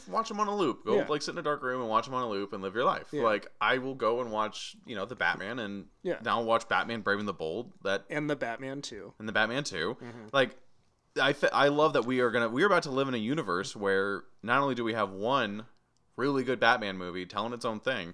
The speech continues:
Speaker 2: Yeah.
Speaker 1: we might just get a whole ass other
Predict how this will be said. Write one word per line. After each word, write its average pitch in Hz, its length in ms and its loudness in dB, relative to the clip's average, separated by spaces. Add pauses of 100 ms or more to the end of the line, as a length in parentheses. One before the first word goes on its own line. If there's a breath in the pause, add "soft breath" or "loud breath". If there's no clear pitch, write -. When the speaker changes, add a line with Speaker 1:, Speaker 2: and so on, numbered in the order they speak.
Speaker 2:
Yeah. 120 220 -6 (100)
Speaker 1:
we 120 140 -4
might 185 180 0
just 143 200 -8
get 131 120 -4
a 123 60 0
whole 127 400 -2
ass 113 220 0
other 101 400 0